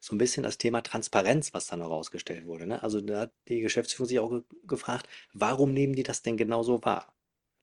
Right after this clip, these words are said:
Das zieht dann natürlich auch noch mal so ein bisschen mit sich, was dann arbeitet, ne? Das ist dann ein anderes Themenfeld, aber es ist natürlich schön, wenn das dann auch noch zusätzlich mal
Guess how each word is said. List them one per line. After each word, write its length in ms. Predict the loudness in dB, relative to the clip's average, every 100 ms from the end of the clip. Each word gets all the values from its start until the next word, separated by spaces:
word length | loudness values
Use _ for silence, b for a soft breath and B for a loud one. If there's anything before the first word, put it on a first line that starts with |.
| _ _ _
Das 360 | 4 4 -2 0
zieht 220 | 2 4
dann 80 | 4
natürlich 280 | 4 4 6
auch 60 |
noch 80 | 6
mal 100 | 6
so 80 | 4
ein 40 | 4
bisschen 240 | 2 4
mit 140 | 2 2
sich, 180 | -2 -2
was 120 | 0
dann 160 | 0 0
arbeitet, 600 | 2 2 2 -2 -8 -2
ne? 100 | 0
Das 140 | 0 -2
ist 140 | -2
dann 100 | 0
ein 60 | 2
anderes 280 | 2 2
Themenfeld, 580 | 6 6 6 8 8 8
aber 200 | 4 2
es 140 | 0 -2
ist 180 | -4 -2
natürlich 380 | -2 0 0
schön, 200 | 6 6 6
wenn 80 | 4
das 140 | 2
dann 140 | 0 2
auch 80 |
noch 160 | 0 0
zusätzlich 520 | -2 -2 -2 -2 -4
mal 280 | -2 -2 -6